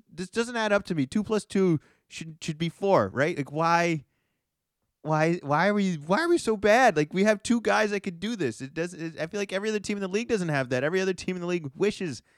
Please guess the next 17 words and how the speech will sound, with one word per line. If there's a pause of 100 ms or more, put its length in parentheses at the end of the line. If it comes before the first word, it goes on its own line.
(140)
they
had
that,
and
we
have
it, (640)
and
it
doesn't (380)
work. (200)
It's
so
discouraging.
It's
so
frustrating